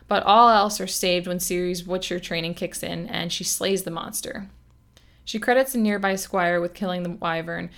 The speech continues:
and she and Fabio make a run for it when they start blaming Ciri for provoking the creature in the first place. She's about to be caught until she uses a concealment amulet provided by Yennefer. The men chasing her lose track, and she catches back up with Fabio, who expresses his astonishment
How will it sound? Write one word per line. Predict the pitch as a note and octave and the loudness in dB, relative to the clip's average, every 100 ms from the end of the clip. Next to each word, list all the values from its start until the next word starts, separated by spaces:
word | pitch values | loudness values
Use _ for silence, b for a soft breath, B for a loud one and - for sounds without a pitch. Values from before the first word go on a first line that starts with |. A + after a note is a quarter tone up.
| B B B | B B B
and | F3+ F3+ | -2 -2
she | F3 A3+ | -2 -2
and | A#3+ | 0
Fabio | A#3 F#3+ F#3 F#3+ | 2 2 2 0
make | F3+ F3 | 0 -2
a | |
run | E3+ F#3 F#3 | 0 0 0
for | - E3 | -2 -2
it | E3 | -2
when | F3 | -2
they | F3 | -2
start | - E3+ E3+ | 0 2 2
blaming | E3+ E3+ | 0 0
Ciri | E3+ - F3+ E3+ | -2 0 0 0
for | E3+ E3 | -2 -6
provoking | - E3+ F3 F3+ E3+ | -2 2 2 2 -8
the | |
creature | F3 E3 D#3+ D#3+ | -8 -8 -8 -10
in | D#3+ | -10
the | |
first | - D#3+ D#3+ | -6 -6 -6
place. | - - - - - - - - _ - b b b | -8 -8 -8 -12 -14 -20 -20 -20 _ -20 b b b
She's | - G#3 | -6 0
about | G#3+ A3+ | 2 2
to | |
be | B3+ | 0
caught | A3 - F3 F3+ | -4 -2 0 0
until | F#3+ - | -2 -6
she | F#3 F#3 | -6 -4
uses | F3+ F3 F3 | -4 -4 -6
a | F3 | -6
concealment | F#3+ F3+ - A3 A#3 F3 | -6 -6 -2 0 0 -2
amulet | D#3+ D#3+ D#3+ D#3+ E3 - | -4 -6 -6 -6 -8 -12
provided | - F3 E3 E3 | -10 -4 -2 -2
by | E3+ E3 | -6 -6
Yennefer. | E3+ F3 - - F#3 _ b b b b b b | -6 -8 -8 -10 -12 _ b b b b b b
The | G3 | 2
men | G#3+ A#3 | 2 2
chasing | A3+ G#3 F#3+ | 0 -2 -2
her | G3 F#3+ | -2 0
lose | F3+ F#3 | -2 -2
track, | - F#3+ E3+ F3 | -2 -2 -2 -2
and | F3 | -6
she | - | -8
catches | - G3 F#3+ F3+ | -6 -6 -6 -4
back | E3+ F3 | -4 -2
up | E3+ | -4
with | D#3+ | -6
Fabio, | - E3 E3 E3 E3 | -2 0 0 0 -2
who | E3 F3 E3+ | 0 -2 -2
expresses | - - - G#3 G#3 G3+ | -6 -4 -2 -2 -2 -4
his | F#3+ E3+ | -6 -4
astonishment | E3+ - G#3 A3+ G3 F3 F3 | -6 0 0 0 -2 -4 -6